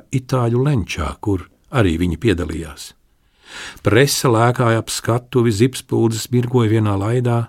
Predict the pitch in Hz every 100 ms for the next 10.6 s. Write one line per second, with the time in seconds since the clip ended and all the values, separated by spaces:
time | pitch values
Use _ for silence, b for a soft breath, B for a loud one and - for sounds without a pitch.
0 | _ b b b b _ _ _ _ _
1 | 127 127 - - 113 104 101 95 98 147
2 | 151 135 127 123 139 131 - - 113 80
3 | - 76 - - - B B B B 120
4 | 117 165 156 131 165 180 92 - - 110
5 | 113 104 - 143 147 135 117 - - 147
6 | 131 117 98 - 147 156 131 117 117 104
7 | 113 147 107 127 113 104 - 104 - 156
8 | 151 165 143 131 - B B 120 113 170
9 | 156 139 120 113 - - 160 135 - 78
10 | 80 85 85 90 82 -